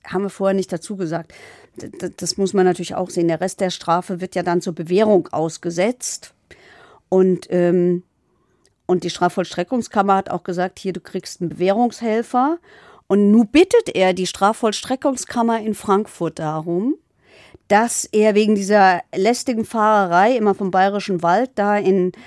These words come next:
nach Frankfurt, ähm, und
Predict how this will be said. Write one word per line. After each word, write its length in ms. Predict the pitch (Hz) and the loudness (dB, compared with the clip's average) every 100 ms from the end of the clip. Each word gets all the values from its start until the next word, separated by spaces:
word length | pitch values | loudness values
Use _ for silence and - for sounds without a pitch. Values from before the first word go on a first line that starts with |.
| - | -6
nach 180 | - 185 | -2 -2
Frankfurt, 920 | - - 240 311 - 202 214 302 330 - - - - _ | -2 0 2 2 0 0 2 2 -2 -14 -20 -20 -20 _
ähm, 640 | 208 208 214 214 214 220 220 _ _ - | 2 4 4 4 4 2 -2 _ _ 4
und 480 | 285 359 381 - | 6 6 2 -12